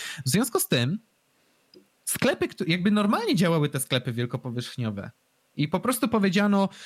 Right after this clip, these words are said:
no nie wiem, no wprowadzamy reżim sanitarny, ale korzystajcie sobie dalej, to myślę, że wyszłoby to zdrowiej dla nas, niż tak jak teraz to rozwiązano. To znaczy wierzę, jestem, jestem mocno przekonany w to, że za chwilę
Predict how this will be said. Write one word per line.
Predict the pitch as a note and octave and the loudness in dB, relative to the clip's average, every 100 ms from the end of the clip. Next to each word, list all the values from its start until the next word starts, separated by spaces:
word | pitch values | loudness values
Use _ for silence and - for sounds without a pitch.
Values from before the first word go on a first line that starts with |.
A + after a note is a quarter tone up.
| - | -2
no | F#3+ | 0
nie | C4+ | 2
wiem, | A#3 | 2
no | G3 | 2
wprowadzamy | G3+ G#3+ G#3 G4+ C#4 | 2 0 0 0 0
reżim | B3+ A3 G3+ | 2 2 2
sanitarny, | G3 E3+ G3+ A3 A#3 | 2 0 0 0 0
ale | G3+ G#3 | 0 0
korzystajcie | A3 G#3 A3 B3 - | 0 0 2 2 2
sobie | D3+ C3+ | 0 0
dalej, | C3 A2 G#2+ D#3+ A3+ - - | 2 2 4 2 0 -6 -2
to | |
myślę, | F3+ A3+ | 0 2
że | A3 F#3 | 2 2
wyszłoby | A#3+ - G#3 | 0 0 0
to | G#3 F3+ | 2 0
zdrowiej | C3+ E3+ A3 C#3 | 2 2 2 2
dla | B2 A#2+ | 2 2
nas, | A2+ C#3 A3 - D3+ | 2 0 0 -4 0
niż | E3 - | 0 0
tak | G3+ | -2
jak | G3 | -2
teraz | - D#3+ A#2+ | 0 0 0
to | A2+ | -2
rozwiązano. | A#2 A2+ A#2 G#2+ A#2 | -4 -2 -4 -2 -2
To | |
znaczy | C#3 E3+ - F3+ F3+ _ _ _ _ _ _ _ _ _ _ _ _ _ | -2 -2 0 -2 -2 _ _ _ _ _ _ _ _ _ _ _ _ _
wierzę, | - B2+ A3 A#3 C#3+ C3+ G3+ D4+ _ _ | -2 2 4 4 4 4 2 -2 _ _
jestem, | E3+ - G3+ | -4 0 0
jestem | F#3+ G#3+ A3 G3 - | 0 0 -2 -2 -4
mocno | F3+ D4+ - | 0 0 0
przekonany | B3 G#3+ F3+ D3 A#2 A2+ | -2 0 2 2 0 -4
w | |
to, | - A#2 F3+ B3+ - | -2 -2 -2 -6 -6
że | B2+ D#3 D#3 D#3+ D#3 - _ _ _ _ _ _ _ _ | 0 2 2 0 -2 -12 _ _ _ _ _ _ _ _
za | D#3 D#3+ | 0 2
chwilę | G3+ G3 B2+ D#3 F3 | 2 2 2 2 -2